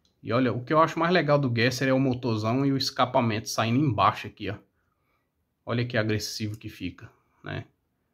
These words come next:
Então tá aí, miniatura sensacional. Tá? Videozinho aí pra vocês do que eu consegui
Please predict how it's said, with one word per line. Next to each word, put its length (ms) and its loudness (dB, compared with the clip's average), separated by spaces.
Então 220 -12
tá 160 2
aí, 240 4
miniatura 680 0
sensacional. 1160 -2
Tá? 380 -4
Videozinho 640 2
aí 100 2
pra 140 -4
vocês 380 -2
do 100 -2
que 100 -6
eu 60 -2
consegui 720 -2